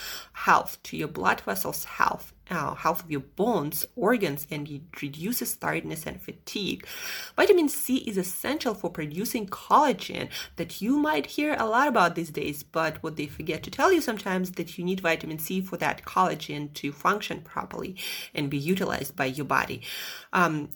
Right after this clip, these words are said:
collagen is vital for the formation of your organs and, of course, of your skin. If you lack collagen or vitamin C, then your skin not gonna look that great.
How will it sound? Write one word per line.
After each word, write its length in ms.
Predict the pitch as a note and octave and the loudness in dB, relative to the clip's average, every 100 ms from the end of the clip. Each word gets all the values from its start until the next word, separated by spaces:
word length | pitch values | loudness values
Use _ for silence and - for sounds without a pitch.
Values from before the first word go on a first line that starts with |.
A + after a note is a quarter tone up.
| - | -6
collagen 360 | - F4 C#4+ B3+ | 4 4 6 4
is 140 | G3+ | 2
vital 340 | E3+ E3+ G3 G#3 | 2 2 2 -2
for 120 | F#3+ | -4
the 100 | F3 | -4
formation 480 | F#3 E3+ F3 G#3 F#3+ | -2 0 -2 -2 0
of 200 | F3 - | -2 0
your 140 | D#3+ - | -4 2
organs 460 | G3+ D#4 G3 D#3 | 4 6 4 0
and, 120 | - G3 | -2 -4
of 120 | F#3+ | 0
course, 160 | G3 F#3+ | -2 0
of 160 | F3+ | -2
your 80 | F#3+ | -4
skin. 560 | - - - B3 D#3 E3 | -6 -10 -6 -2 -2 -2
If 420 | - F3 E3+ - | -2 -4 -4 -4
you 240 | G#3+ C#4+ | 0 2
lack 340 | B3+ A3+ A#3 - | 4 2 2 0
collagen 460 | - G3 F#3+ F#3 | 2 2 2 -2
or 40 | F#3 | 0
vitamin 440 | F3 F3 F3+ F3+ | -2 -2 -4 -4
C, 440 | F#3 - E3 D#3+ - - - - | -4 -6 -6 -6 -8 -10 -6 -2
then 180 | D#3+ | 0
your 140 | D#3+ D3+ | 0 -2
skin 520 | - - D#3 D3+ D#3+ | -4 -4 -2 -2 -2
not 200 | D#3+ D#3+ | -4 -4
gonna 160 | E3 D#3 | -6 -4
look 320 | D3 F#3+ A3+ | -2 0 0
that 240 | D#3+ - | -2 -6
great. 380 | - - - - | -8 -8 -8 -10